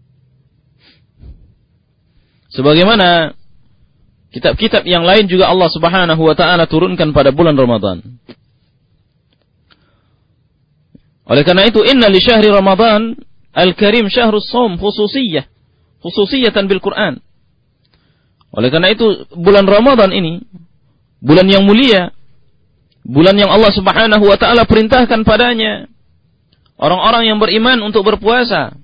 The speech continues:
Sebagaimana yang Allah sebutkan, "Ya ayyuhalladzina amanu kutiba alaikumus syiyam."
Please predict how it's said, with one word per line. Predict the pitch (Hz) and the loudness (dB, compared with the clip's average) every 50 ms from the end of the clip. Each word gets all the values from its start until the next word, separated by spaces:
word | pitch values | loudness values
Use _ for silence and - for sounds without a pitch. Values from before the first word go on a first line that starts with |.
| _ _ _ _ _ _ _ _ _ _ _ _ _ _ _ _ _ _ _ | _ _ _ _ _ _ _ _ _ _ _ _ _ _ _ _ _ _ _
Sebagaimana | - 131 147 151 170 180 208 226 226 | -4 -2 -2 0 0 0 0 0 0
yang | 214 208 196 208 | 0 0 0 0
Allah | 214 214 - | 0 0 -2
sebutkan, | 220 196 240 247 196 - 202 185 | -2 -2 -2 -2 0 -2 -2 0
"Ya | 185 202 233 214 208 | 0 0 0 0 0
ayyuhalladzina | 220 214 214 214 214 214 208 196 233 220 214 202 - 269 | 0 2 0 2 0 0 0 -2 -2 -4 -2 -2 -4 -4
amanu | 262 247 233 220 214 208 | -4 -4 -6 -8 -8 -8
kutiba | - 285 - 262 233 240 226 | -8 -8 -8 -6 -4 -4 -4
alaikumus | 240 240 233 220 233 226 226 - | -4 -4 -6 -8 -8 -10 -10 -10
syiyam." | - 254 269 254 220 214 - | -8 -8 -6 -6 -8 -10 -12